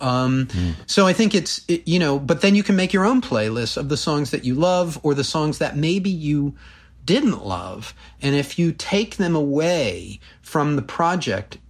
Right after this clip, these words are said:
Speaker 1: and listen to them individually or in groups that, you know, the things that didn't work for you, you will appreciate them anew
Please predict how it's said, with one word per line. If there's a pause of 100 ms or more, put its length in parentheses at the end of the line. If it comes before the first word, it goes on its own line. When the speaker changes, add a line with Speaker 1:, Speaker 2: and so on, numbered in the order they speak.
(100)
Speaker 1:
and
listen
to
them
individually
or
in
groups
that,
you
know, (140)
the
things
that
didn't
work
for
you,
you
will
appreciate
them
anew